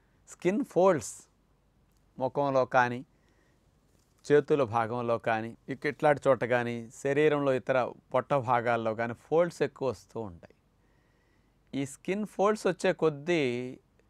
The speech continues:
వయసు తక్కువైనా పెద్ద వయసు వారిలాగా కనిపించే అవకాశాలు ఎక్కువ ఉంటాయి. అందుకని శరీర అవయవాల లోపల కాస్త ముసలగైనా కానీ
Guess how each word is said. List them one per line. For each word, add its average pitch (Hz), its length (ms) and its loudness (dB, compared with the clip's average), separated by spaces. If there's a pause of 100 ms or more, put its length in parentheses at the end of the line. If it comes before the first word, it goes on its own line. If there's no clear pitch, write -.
(840)
వయసు 170 400 2
తక్కువైనా 190 600 4
పెద్ద 143 360 -2
వయసు 214 340 2
వారిలాగా 156 400 4
కనిపించే 139 520 -2
అవకాశాలు 120 540 -2
ఎక్కువ 127 320 -10
ఉంటాయి. 92 280 -14 (1160)
అందుకని 170 360 -4
శరీర 170 400 4
అవయవాల 180 480 6
లోపల 170 360 2
కాస్త 165 260 -4
ముసలగైనా 165 720 2
కానీ 190 640 0